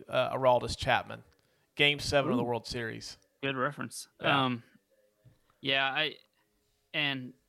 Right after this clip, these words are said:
Speaker 2: I was telling you earlier, like, this movie really depicts, and like I said, I'm a history nerd, so this movie really depicts the fear that the French had from the Germans, 'cause, I mean, they were really ruthless in France.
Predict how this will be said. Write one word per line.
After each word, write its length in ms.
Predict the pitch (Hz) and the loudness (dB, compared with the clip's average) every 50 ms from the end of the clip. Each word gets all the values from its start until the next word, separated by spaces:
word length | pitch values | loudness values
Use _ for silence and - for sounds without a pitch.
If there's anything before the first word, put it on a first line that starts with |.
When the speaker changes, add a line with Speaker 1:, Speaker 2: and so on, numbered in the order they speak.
| _ _ _ _ - | _ _ _ _ -4
Speaker 2:
I 100 | 147 151 | -4 -2
was 120 | 151 135 | -2 -4
telling 300 | - - 151 135 120 120 | -4 -4 -2 -2 -2 -2
you 160 | 120 123 127 123 | -2 -4 -4 -2
earlier, 360 | 120 120 120 120 120 120 120 | -2 -2 -2 0 -2 -2 -2
like, 220 | 120 117 113 113 - _ - | -2 -2 -4 -4 -6 _ -14
this 240 | 147 127 120 - | -12 -12 -10 -6
movie 240 | 131 127 131 135 131 | -4 -2 -2 0 0
really 300 | 127 123 123 123 123 120 | 0 0 0 -2 -2 -4
depicts, 720 | 117 117 - _ - - 131 123 - - - - - - _ _ _ _ _ _ _ _ _ | -6 -8 -12 _ -6 -6 -6 -6 -6 -10 -16 -16 -16 -18 _ _ _ _ _ _ _ _ _
and 100 | - 139 | -4 -2
like 140 | 127 127 123 | 0 0 0
I 20 | 117 | 0
said, 160 | - 139 135 | -2 -4 -2
I'm 120 | - 143 139 | 0 0 0
a 60 | 127 | 0
history 360 | 127 135 123 - - 120 117 | 0 -2 -4 -2 -4 -6 -4
nerd, 320 | 113 113 113 113 113 110 | -4 -4 -6 -6 -6 -8
so 280 | - - 127 120 117 113 _ _ _ _ _ _ | -8 -6 -6 -6 -6 -8 _ _ _ _ _ _
this 120 | - - | -8 -4
movie 160 | 151 165 165 147 | -2 0 0 0
really 240 | 139 135 131 127 123 | 0 0 0 0 0
depicts 440 | 117 120 - - 143 131 - - - | -2 -4 -4 -4 -4 -4 -4 -6 -14
the 80 | - - | -14 -14
fear 500 | - - - 135 131 131 131 135 131 131 - - _ - | -12 -6 -2 0 0 0 0 -2 -4 -6 -12 -20 _ -16
that 160 | 151 135 127 - | -14 -12 -12 -12
the 80 | 139 | -14
French 360 | - - - 131 127 123 - | -14 -6 -2 -2 -2 -2 -4
had 440 | - - 127 120 120 123 127 135 131 - _ _ _ _ _ _ _ _ _ _ _ _ _ _ _ - | -4 -6 -4 -2 -2 -2 -4 -4 -8 -12 _ _ _ _ _ _ _ _ _ _ _ _ _ _ _ -20
from 380 | - - - 131 127 120 120 123 | -14 -6 0 2 2 4 4 2
the 80 | 117 110 | 0 0
Germans, 480 | 117 123 123 123 123 127 127 131 131 | 0 0 2 2 2 2 0 -2 -4
'cause, 180 | - 127 113 123 | -6 -10 -8 -8
I 80 | - | -8
mean, 220 | 123 120 120 117 117 | -6 -6 -6 -4 -4
they 80 | 117 | -4
were 120 | 117 113 110 | -6 -6 -8
really 360 | 110 110 117 127 131 123 117 | -8 -4 0 2 2 2 2
ruthless 580 | 107 113 120 127 127 120 - 139 123 117 - - | 0 0 0 0 0 0 0 -4 -4 -4 -4 -10
in 340 | - - 151 127 117 117 | -6 -2 0 0 0 0
France. 640 | 117 - - 135 123 120 117 113 113 - - - - | -2 -4 -4 -2 -2 -2 -2 -2 -4 -8 -12 -18 -20